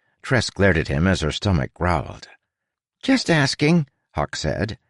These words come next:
Moons, girl, no need to look at me like I ate the center of the loaf and left you the heels. Did you hear anything? she asked.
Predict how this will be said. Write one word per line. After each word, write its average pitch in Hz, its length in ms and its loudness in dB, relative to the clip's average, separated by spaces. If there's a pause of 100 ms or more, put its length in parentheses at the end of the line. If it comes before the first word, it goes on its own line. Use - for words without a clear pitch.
(580)
Moons, 160 580 6
girl, 123 480 2
no 135 160 2
need 175 220 2
to 101 80 2
look 107 200 2
at 98 100 0
me 120 120 4
like 101 200 2
I 98 160 2
ate 123 200 0
the 90 100 -4
center 127 360 2
of 95 80 2
the 92 100 2
loaf 104 340 0
and 92 200 2
left 120 200 0
you 107 100 2
the 80 120 0
heels. 101 680 -2 (1000)
Did - 180 0
you 117 80 4
hear 151 320 4
anything? 175 560 6 (260)
she - 220 -4
asked. 85 520 -6